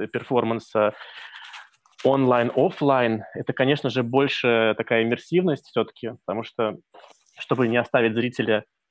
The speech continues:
значит, э, скучать на диване, <laughs> нужно его вовлекать, мне кажется.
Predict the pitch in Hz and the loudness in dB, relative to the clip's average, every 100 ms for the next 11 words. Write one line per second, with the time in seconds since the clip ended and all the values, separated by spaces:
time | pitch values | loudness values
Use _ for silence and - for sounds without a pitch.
0 | _ - - - 117 107 - 135 - 120 | _ -16 -16 -6 -2 -2 -4 -8 -2 -2
1 | - 110 120 151 180 147 117 - - - | -2 -6 0 2 4 2 0 -8 -16 -20
2 | - _ _ - - _ - - - - | -20 _ _ -20 -20 _ -20 -20 -20 -8
3 | 131 127 123 127 127 113 113 113 123 113 | -4 -2 -2 -2 -2 -2 -4 -2 -2 -4
4 | 107 101 95 104 - _ | -6 -6 -6 -8 -8 _